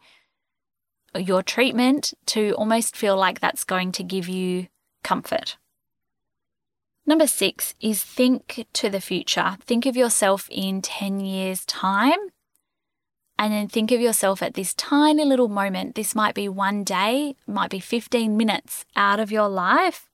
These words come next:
and this might be a blip in your life's story, but an important step forward. So try to your, to think to yourself in the future and almost, like, zoom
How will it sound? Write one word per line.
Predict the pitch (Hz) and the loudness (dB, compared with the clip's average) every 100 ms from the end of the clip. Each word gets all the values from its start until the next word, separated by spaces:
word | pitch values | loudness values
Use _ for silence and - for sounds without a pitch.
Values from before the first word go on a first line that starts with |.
| _ _ _ _ - | _ _ _ _ 0
and | 226 | 4
this | 247 - | 4 4
might | 247 262 | 4 4
be | 277 277 | 4 2
a | |
blip | 220 196 190 - - | 2 -2 -4 -4 -6
in | 190 | -4
your | 190 185 | -2 -2
life's | 185 180 185 - - | 0 0 -2 -6 -6
story, | - - 175 202 311 285 _ _ | -4 -2 0 0 0 -2 _ _
but | 226 220 - | 0 0 0
an | 220 | 0
important | 196 185 208 202 202 - | 0 -2 2 2 2 -4
step | - 175 - | -2 -2 -4
forward. | - 196 185 180 165 - - _ _ _ _ _ - | -4 -2 -2 -2 -4 -8 -12 _ _ _ _ _ -6
So | 226 | -4
try | 226 - 262 247 254 | -2 2 4 4 4
to | 285 | 2
your, | 277 240 - - | 0 0 -10 -8
to | 226 | -8
think | - 196 - | -4 -6 -4
to | 208 | -2
yourself | 190 190 190 185 185 | -2 0 0 0 0
in | 190 185 | -4 -4
the | |
future | 185 190 175 - 185 | -6 -6 -6 -2 -2
and | 185 160 | -2 -4
almost, | 202 196 - - | -4 -4 -8 -4
like, | 185 175 | -4 -2
zoom | 175 190 214 220 | -2 0 2 0